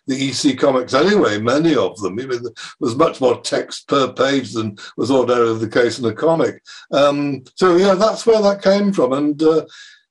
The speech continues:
you know, it was, it was very easy to do, and it, well, well, I did that hu-, month's work.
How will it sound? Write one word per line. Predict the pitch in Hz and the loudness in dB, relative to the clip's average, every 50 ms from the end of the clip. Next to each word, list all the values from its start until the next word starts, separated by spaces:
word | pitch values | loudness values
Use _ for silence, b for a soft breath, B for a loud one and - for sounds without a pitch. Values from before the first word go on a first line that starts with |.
| _ _ _ | _ _ _
you | - 220 | -2 0
know, | 220 208 | 2 2
it | 202 | 2
was, | 190 165 | 2 2
it | 196 196 | 0 0
was | 185 170 175 | 0 0 0
very | 202 208 202 196 | 0 2 2 4
easy | 190 190 185 - 180 185 | 2 2 2 2 0 0
to | 175 - 190 | 0 -2 -2
do, | 175 185 202 226 247 | 0 2 2 2 2
and | 233 202 | 2 0
it, | 160 123 135 143 | 0 -2 -2 -2
well, | 143 151 160 151 127 | 0 0 0 2 2
well, | 147 151 147 | 4 4 4
I | 147 139 | 4 2
did | 131 139 143 135 | 2 0 -4 -2
that | 131 139 135 117 117 120 - 117 160 151 | -2 -2 -2 -2 -2 -4 -6 -6 -8 -10
hu-, | 143 143 170 - | -10 -10 -8 -4
month's | 147 127 135 151 156 160 156 147 - - - | -2 2 2 4 2 2 0 -4 -8 -8 -4
work. | 139 139 147 151 143 143 - - B | 0 2 4 4 4 2 -2 -6 B